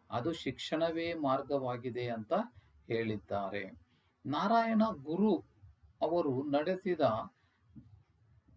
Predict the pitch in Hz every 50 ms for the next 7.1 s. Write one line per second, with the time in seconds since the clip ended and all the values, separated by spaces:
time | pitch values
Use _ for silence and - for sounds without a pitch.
0 | - 107 104 139 151 170 202 208 214 208 208 202 202 190 175 151 131 135 151 175
1 | 185 - - 156 151 185 190 190 190 196 196 190 196 190 190 185 180 180 180 -
2 | - 147 143 147 160 165 160 156 175 160 - - 156 151 151 151 147 135 120 123
3 | - _ _ - - _ _ _ _ - 160 160 202 220 262 302 - - - 104
4 | 101 - 156 160 165 160 151 123 - - - - _ _ _ _ _ - - -
5 | 156 151 - - - 208 214 196 - - - - 165 165 165 - 185 180 180 170
6 | 131 123 117 117 131 151 170 175 180 175 - - 160 165 160 147 156 156 165 170
7 | 170